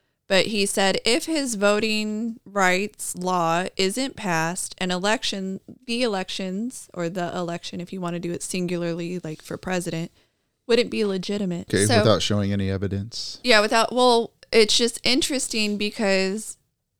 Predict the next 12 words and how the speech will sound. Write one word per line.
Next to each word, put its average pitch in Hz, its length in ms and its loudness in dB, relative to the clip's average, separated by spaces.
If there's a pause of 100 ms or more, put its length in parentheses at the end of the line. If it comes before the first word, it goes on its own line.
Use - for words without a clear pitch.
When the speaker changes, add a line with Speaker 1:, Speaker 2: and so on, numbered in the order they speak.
Speaker 1:
we 214 200 0
have 185 480 0
President 214 520 -2
Trump 196 280 -4
and 196 140 -6
people 190 280 -6
who 202 100 -6
followed 202 400 -2
President 185 480 -4
Trump 175 340 -4
said 185 380 0
that 175 180 -2